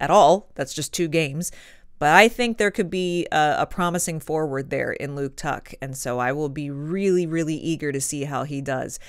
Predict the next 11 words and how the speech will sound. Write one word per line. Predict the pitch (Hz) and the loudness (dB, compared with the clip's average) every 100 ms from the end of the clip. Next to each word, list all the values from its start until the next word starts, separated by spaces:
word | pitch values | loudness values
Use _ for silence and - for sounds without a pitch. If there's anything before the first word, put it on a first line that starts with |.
| - - | -18 -2
There's | - 240 254 | 6 6 6
a | 214 | 4
lot | 190 185 208 | 4 4 4
of | 202 | 4
excitement | 185 - 185 180 175 165 | -2 0 -2 -2 -4 -4
and | 151 | -4
a | |
lot | 143 139 160 165 | -4 2 4 2
of | |
fun | 165 - 170 170 165 | 0 -4 -2 -2 -2
things | - 160 147 147 135 | 0 0 -2 -6 -8